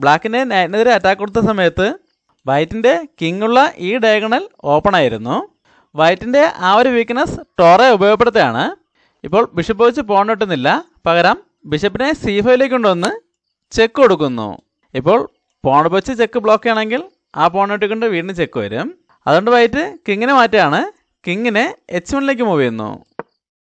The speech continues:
ഇപ്പോൾ ഈ അറ്റാക്കിൽ നിന്നും ബിഷപ്പ് മാത്രമേ രക്ഷപ്പെട്ടിട്ടുള്ളൂ. ബ്ലാക്കിൻ്റെ ക്വീനും നൈറ്റും ഇപ്പോഴും അറ്റാക്കിലാണ്. എന്നാൽ വളരെ മികച്ചൊരു മൂവിലൂടെ ടോറെ ഈ രണ്ട് പ്രശ്നങ്ങളും ഒരുമിച്ച് പരിഹരിക്കുകയായിരുന്നു.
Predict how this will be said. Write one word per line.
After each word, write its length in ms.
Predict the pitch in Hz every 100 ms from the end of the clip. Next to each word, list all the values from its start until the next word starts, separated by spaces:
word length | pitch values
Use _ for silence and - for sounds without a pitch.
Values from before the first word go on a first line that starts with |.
| _ - 127
ഇപ്പോൾ 200 | 175 262 -
ഈ 20 | 170 202
അറ്റാക്കിൽ 300 | 202 208 233
നിന്നും 180 | 233 277 - -
ബിഷപ്പ് 280 | 147 190 190 240
മാത്രമേ 260 | 233 240 262
രക്ഷപ്പെട്ടിട്ടുള്ളൂ. 640 | 202 214 226 208 160 123 175 359 _ _ - 135
ബ്ലാക്കിൻ്റെ 380 | 156 165 214 277 -
ക്വീനും 380 | 190 202 233 381 _ _ 170
നൈറ്റും 340 | 175 185 269 381 170
ഇപ്പോഴും 280 | 160 214 294 247
അറ്റാക്കിലാണ്. 600 | 190 220 226 139 117 147 370 - _ _ _ _ _ _ _ -
എന്നാൽ 220 | 135 170 320 - - _ -
വളരെ 240 | 139 160 202
മികച്ചൊരു 320 | 254 247 285 269
മൂവിലൂടെ 440 | 240 233 226 226 277 - _ _ _ -
ടോറെ 340 | 147 170 247 - 196
ഈ 20 | 214
രണ്ട് 200 | 214 202 247
പ്രശ്നങ്ങളും 440 | 226 247 233 240 269 -
ഒരുമിച്ച് 300 | 151 180 214 254
പരിഹരിക്കുകയായിരുന്നു. 760 | 175 170 175 180 117 101 117